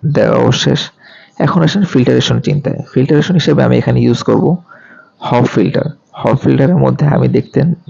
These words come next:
দেখতে পারতেছেন লাভা চিপস দিয়ে দিলাম। কিছু লাভা চিপস দিয়ে আমি ট্যাঙ্কে এটাকে লাগিয়ে দিলাম। এবং মেকানিক্যাল ফিল্টারেশন হিসাবে এখানে কাজ করবে হলো সিনথেটিক কটন।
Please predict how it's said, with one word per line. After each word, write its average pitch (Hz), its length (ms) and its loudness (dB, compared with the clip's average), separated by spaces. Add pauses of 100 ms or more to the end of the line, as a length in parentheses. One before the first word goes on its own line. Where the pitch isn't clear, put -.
দেখতে 220 220 -2
পারতেছেন - 540 -2 (200)
লাভা 120 340 0
চিপস 135 300 -2
দিয়ে 104 140 2
দিলাম। 110 360 0 (960)
কিছু 120 220 0
লাভা 113 260 2
চিপস - 320 -6
দিয়ে 139 180 2
আমি 127 160 2
ট্যাঙ্কে 110 360 0
এটাকে - 320 -2
লাগিয়ে 98 340 0
দিলাম। 135 440 0
এবং 104 400 0 (180)
মেকানিক্যাল 143 520 2
ফিল্টারেশন 135 460 0
হিসাবে 131 380 0
এখানে - 240 -2
কাজ - 240 -4
করবে - 220 0
হলো 120 320 2
সিনথেটিক 131 500 0
কটন। 165 380 0